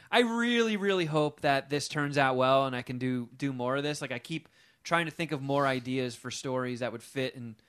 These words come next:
this same budget range. 'Cause it's fucking tough. Like,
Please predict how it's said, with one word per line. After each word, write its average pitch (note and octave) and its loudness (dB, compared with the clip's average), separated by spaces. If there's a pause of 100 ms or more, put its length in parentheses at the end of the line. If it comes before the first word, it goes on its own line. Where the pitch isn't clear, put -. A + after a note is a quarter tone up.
(260)
this D3+ -2
same D#3 -2
budget C#3 0
range. A#2 -12 (340)
'Cause F3+ -6
it's F3+ -6
fucking A#3 2
tough. D3 0
Like, D3+ 0